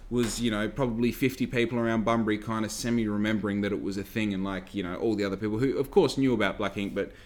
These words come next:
don't expect anything of it to ever happen again. And now, all of a sudden, it's September two thousand and twenty-one, and not only is it a thing, but I'm going to a pop-up to sell shit that's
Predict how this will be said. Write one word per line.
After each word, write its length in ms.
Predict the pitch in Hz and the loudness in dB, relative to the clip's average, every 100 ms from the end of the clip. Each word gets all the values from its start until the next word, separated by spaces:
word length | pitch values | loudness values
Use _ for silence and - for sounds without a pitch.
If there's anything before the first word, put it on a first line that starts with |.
| - | -2
don't 160 | 131 120 | 2 2
expect 400 | 98 120 107 110 | 0 -4 -4 -4
anything 320 | 101 101 104 | -4 -4 -4
of 100 | 98 | -4
it 100 | 87 | -6
to 40 | |
ever 140 | 80 98 | -6 -4
happen 260 | 104 90 | -6 -8
again. 360 | 78 113 90 - - - - - | -6 -6 -6 -10 -16 -20 -18 -4
And 200 | 113 127 | 2 4
now, 400 | 202 120 - - - | 4 0 -6 -16 -6
all 140 | 131 165 | 0 2
of 60 | |
a 40 | 147 | 2
sudden, 260 | - 143 | 0 0
it's 120 | 98 - | 0 0
September 440 | 160 - 160 131 | -2 -2 -2 -2
two 200 | - 151 | 0 0
thousand 260 | 143 131 123 | 2 2 0
and 100 | 110 | 0
twenty-one, 520 | 113 110 131 92 - - - - | -2 -2 -2 -4 -6 -12 -16 -8
and 100 | 101 | 0
not 160 | 120 170 | 4 4
only 260 | 160 135 | 6 6
is 120 | 127 107 | 4 2
it 80 | |
a 60 | 95 | -2
thing, 600 | - - 170 123 80 - - - - | -4 0 2 2 0 -6 -12 -10 -2
but 80 | 131 | 0
I'm 160 | 165 | 0
going 280 | 147 143 117 | 2 2 2
to 180 | - 101 | 0 -2
a 60 | - | -2
pop-up 680 | - 180 175 113 78 - - - - - | -4 -4 -2 -4 -6 -12 -16 -18 -18 -6
to 100 | 113 | -4
sell 420 | - - 147 131 | 0 2 4 4
shit 400 | 95 - 87 - | 2 -2 -2 -4
that's 160 | 110 | -8